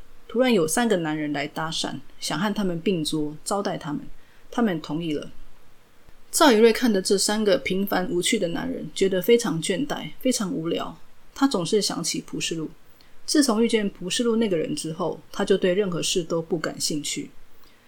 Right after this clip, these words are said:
酒过三巡，赵宇瑞的两个朋友都喝醉了，其中一个男人趁机邀约赵宇瑞单独出去，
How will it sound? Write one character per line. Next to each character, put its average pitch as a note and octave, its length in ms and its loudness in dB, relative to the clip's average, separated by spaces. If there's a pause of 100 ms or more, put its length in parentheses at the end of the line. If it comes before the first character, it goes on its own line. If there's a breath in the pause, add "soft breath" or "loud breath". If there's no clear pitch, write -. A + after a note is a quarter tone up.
(240 soft breath)
酒 F#3+ 160 8
过 C4 200 10
三 A3 280 2
巡， - 360 -2 (300)
赵 C4 180 6
宇 G3+ 40 6
瑞 A3 160 6
的 F#3 100 4
两 D3+ 160 0
个 D3+ 80 -4
朋 F3 160 -4
友 D#3+ 100 -2
都 E3+ 120 -2
喝 E3 200 -4
醉 - 280 -4
了， - 80 -6 (240)
其 A#3+ 160 4
中 C#4+ 160 10
一 C4+ 40 8
个 A#3+ 80 6
男 F#3+ 160 4
人 F3 160 -2
趁 G#3 240 2
机 F#3+ 160 0
邀 F#3 160 0
约 F3+ 140 -2
赵 F#3 220 -2
宇 C#3+ 80 -2
瑞 D#3 180 0
单 D#3+ 220 -2
独 - 120 -4
出 - 220 -6
去， - 260 -8